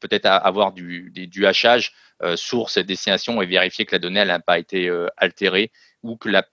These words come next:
ne, ne serait-ce que la rétention, hein, fixée, hein, sur l'objet, par exemple, n'a pas été modifiée. Vous avez une rétention en cinq ans en local, vous exportez votre donnée, euh, euh, sur du cloud public, euh, un hacker, il a changé, euh, par exemple, la, la rétention, il vous l'a mis à une journée.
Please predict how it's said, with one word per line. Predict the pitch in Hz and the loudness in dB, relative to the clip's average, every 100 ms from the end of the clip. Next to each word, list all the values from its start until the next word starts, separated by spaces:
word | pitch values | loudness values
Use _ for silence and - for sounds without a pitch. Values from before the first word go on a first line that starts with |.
| _ | _
ne, | - - 131 127 | -18 -16 -8 -4
ne | 127 135 | -2 -2
serait-ce | 135 180 | -2 -2
que | - | -2
la | 123 | 0
rétention, | 110 135 151 - 156 131 | 0 0 -2 -4 -2 0
hein, | 110 98 | 0 -2
fixée, | - 120 - 135 | -6 -8 -4 -2
hein, | 107 | -2
sur | - 104 | -4 0
l'objet, | 107 107 139 | 0 2 0
par | 110 | 2
exemple, | 101 120 123 _ _ - | 0 -2 -6 _ _ -4
n'a | 104 | 0
pas | 110 | 0
été | 107 117 | 0 0
modifiée. | 110 113 120 - 117 | 0 -4 -6 -6 -6
Vous | 98 95 | -2 -2
avez | 95 | 0
une | 104 | 0
rétention | 98 - 104 110 | -2 -2 -6 -6
en | 101 | -4
cinq | - 113 | -2 0
ans | 123 110 | 4 4
en | |
local, | 101 104 135 143 143 - - | 4 4 4 4 2 -12 -8
vous | 104 | -2
exportez | 113 - 110 - 110 | -2 0 -2 0 0
votre | 104 101 | 0 0
donnée, | 104 110 113 104 | 0 0 0 0
euh, | 90 _ _ - | -2 _ _ -10
euh, | 90 | -8
sur | 87 - 113 | -8 -8 -6
du | 104 | -4
cloud | - 101 | 0 0
public, | - 104 117 139 - | 0 -6 -2 -2 0
euh, | 95 92 | 0 0
un | 110 104 | 2 2
hacker, | 104 - 123 | 2 2 0
il | 98 | 2
a | 90 | 0
changé, | - 113 107 113 107 | 0 -4 -2 0 2
euh, | 90 | 2
par | 92 | 0
exemple, | 92 101 101 | -2 -2 0
la, | 95 92 | 0 0
la | 101 | 0
rétention, | 95 92 101 - 113 | 0 0 -6 -4 -4
il | 98 | -2
vous | 92 | -4
l'a | 92 | -4
mis | 98 | -2
à | 92 92 | -2 -2
une | 92 | -6
journée. | 98 101 131 | -6 -2 -2